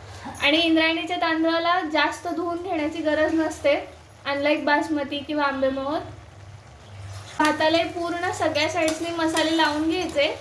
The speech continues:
तांदळाला आणि मगच त्याच्यात पाणी ओतायचं. आता आपण पाणी टाकून घेऊया.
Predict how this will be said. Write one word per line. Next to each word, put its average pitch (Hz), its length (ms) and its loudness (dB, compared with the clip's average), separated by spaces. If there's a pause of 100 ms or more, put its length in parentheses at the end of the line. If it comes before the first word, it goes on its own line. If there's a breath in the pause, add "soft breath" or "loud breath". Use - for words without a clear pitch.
(220)
तांदळाला 285 560 2 (1040)
आणि 285 140 2
मगच 320 400 2
त्याच्यात 359 340 -6
पाणी 302 220 -2
ओतायचं. 269 440 -2 (800)
आता 269 140 4
आपण 302 340 2 (300)
पाणी 294 240 4
टाकून 277 380 -2
घेऊया. 254 280 0